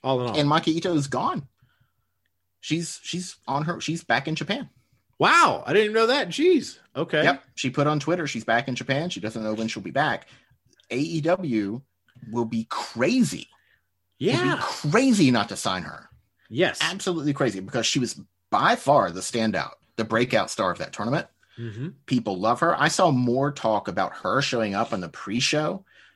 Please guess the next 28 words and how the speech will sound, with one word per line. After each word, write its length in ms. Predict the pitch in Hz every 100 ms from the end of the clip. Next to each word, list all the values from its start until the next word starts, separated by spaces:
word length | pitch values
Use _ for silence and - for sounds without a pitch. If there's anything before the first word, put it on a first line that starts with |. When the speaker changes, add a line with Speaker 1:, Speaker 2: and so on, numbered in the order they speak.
| _
Speaker 2:
for 220 | - 104
their 160 | 101 92
pay-per-view 720 | - 98 131 139 156 185 196 _
than 200 | 110 113
I 80 | 104
saw 160 | 110 107
about 240 | 101 90 -
anything 440 | 107 131 135 101 113
else 260 | 107 98
that 220 | 90 95 98
includes 440 | 87 - 139 113
that 120 | 101
exploding 420 | 87 - 90 80 80
bomb 220 | 80 73
match. 320 | - - - _ -
I 80 | 135
guess 180 | 139 143
Speaker 1:
Wow. 180 | 107 117
Speaker 2:
not. 180 | 113
Uh, 260 | - 101 92 117
okay. 240 | 82 69 -
I 140 | 104
saw 180 | - 127
more 200 | 120 110
stuff 240 | - 95
about 280 | 92 82 71
the 120 | 85 73
failed 460 | - 95 87 82